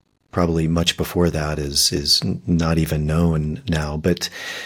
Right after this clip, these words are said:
but really that idea, even in, like, a Western educational system, was this idea of, like, a liberal arts education. And the idea behind that is that you have a diverse education. You know, like, the Greek man, the, the, the Renaissance man, the, the educated man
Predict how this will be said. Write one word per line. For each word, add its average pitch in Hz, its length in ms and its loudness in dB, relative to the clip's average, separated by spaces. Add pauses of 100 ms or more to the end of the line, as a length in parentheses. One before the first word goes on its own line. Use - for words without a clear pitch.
(260)
but 110 120 4
really 139 300 4
that 120 200 0
idea, 107 340 4
even 117 340 2
in, 123 140 4
like, 101 160 2
a 101 60 4
Western 90 580 2
educational 90 720 0
system, 87 480 0
was 80 160 -4
this 90 180 0
idea 92 240 2
of, 87 100 0
like, 90 140 2
a 87 60 2
liberal 90 420 4
arts 87 300 0
education. 82 720 0
And 82 120 0
the 87 120 2
idea 101 280 2
behind 80 500 0
that 80 300 -2
is 85 240 0
that - 100 -2
you 98 120 0
have 90 160 2
a 90 60 2
diverse 90 920 2
education. 85 840 -2 (540)
You - 80 4
know, 87 100 6
like, 85 220 0
the 92 80 4
Greek 110 400 4
man, 90 400 4
the, 78 140 -2
the, 95 140 2
the 92 120 -2
Renaissance 87 720 2
man, 76 280 0
the, 78 100 -2
the - 200 0
educated 90 640 2
man 78 500 -2